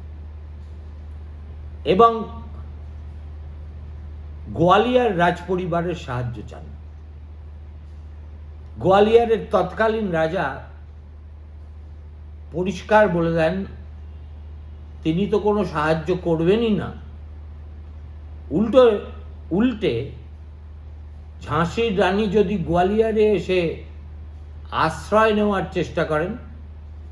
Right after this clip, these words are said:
তাহলে সেটাও তিনি অ্যালাউ করবেন না। এরপর ওই গোয়ালিয়রের সেনাবাহিনীর মধ্যে একটা বিদ্রোহ দেখা দেয়।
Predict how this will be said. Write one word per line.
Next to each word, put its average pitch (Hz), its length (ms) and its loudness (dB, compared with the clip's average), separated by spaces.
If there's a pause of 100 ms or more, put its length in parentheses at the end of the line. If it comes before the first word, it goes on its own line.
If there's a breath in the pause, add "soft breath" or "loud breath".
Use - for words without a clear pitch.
(360)
তাহলে 180 240 2
সেটাও 196 580 2
তিনি 185 220 0
অ্যালাউ 135 420 0
করবেন 92 280 -2
না। 80 180 -12 (1800)
এরপর 165 500 4 (2500)
ওই 139 160 2
গোয়ালিয়রের 196 840 4
সেনাবাহিনীর 185 840 0
মধ্যে 143 540 -4 (1900)
একটা 156 240 -2
বিদ্রোহ 139 560 2
দেখা - 320 -6
দেয়। - 200 -12